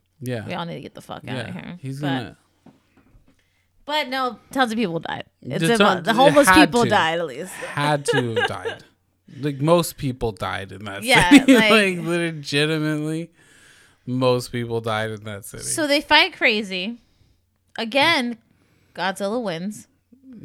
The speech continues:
Speaker 1: Essentially, Godzilla wins,
Speaker 2: And he's,
Speaker 1: yeah.
Speaker 2: like, walking away, and he's like, "Go fuck yourself, Kong." He, like, breaks his arm.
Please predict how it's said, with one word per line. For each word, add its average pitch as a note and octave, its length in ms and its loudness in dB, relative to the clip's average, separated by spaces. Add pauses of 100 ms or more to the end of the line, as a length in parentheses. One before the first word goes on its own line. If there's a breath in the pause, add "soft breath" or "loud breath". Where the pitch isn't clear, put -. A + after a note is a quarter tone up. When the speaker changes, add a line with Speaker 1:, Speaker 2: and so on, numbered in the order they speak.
(500)
Speaker 1:
Essentially, B2+ 680 -4
Godzilla G2+ 500 -10
wins, G2+ 120 -10
Speaker 2:
And A#3 140 -4
he's, B3 180 -2
Speaker 1:
yeah. A#3+ 60 -2
Speaker 2:
like, A#3 120 0
walking A3 340 0
away, G#3 180 -2
and G#3 80 -4
he's G#3 160 -6
like, F#3 320 -4
"Go G#3+ 120 -10
fuck G3 500 -6
yourself, D#3 580 -10
Kong." D#3+ 340 -8
He, G#3 80 -6
like, G3 200 -6
breaks F#3 280 -6
his F#3+ 160 -12
arm. E3+ 460 -10